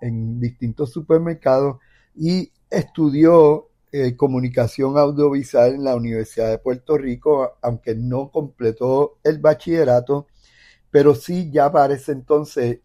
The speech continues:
em-, había empezado a publicar, eh, distintas canciones en, en un sistema que se llama SoundCloud.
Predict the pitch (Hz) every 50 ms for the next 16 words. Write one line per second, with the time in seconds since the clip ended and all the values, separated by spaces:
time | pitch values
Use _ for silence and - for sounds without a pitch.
0 | _ - 123 117 113 113 _ _ - - 120 117 117 120 127 131 131 139 135 123
1 | - - 123 127 131 131 127 123 120 - - 135 127 123 - 123 120 117 117 117
2 | 110 - - 127 127 123 123 131 - _ _ _ _ _ _ _ _ _ _ -
3 | 113 117 113 117 120 123 123 - - 143 147 151 - - 160 - - - 127 117
4 | 110 101 - - 131 127 139 143 127 123 113 110 104 - _ _ _ _ _ -
5 | 117 117 117 113 113 104 107 - _ _ - 117 117 117 120 123 127 120 - _
6 | _ _ - 131 123 - - 147 135 131 135 127 123 120 - - 131 123 123 127
7 | 127 127 117 117 _ _ - - - 143 143 151 156 147 123 - - 123 120 117
8 | 110 104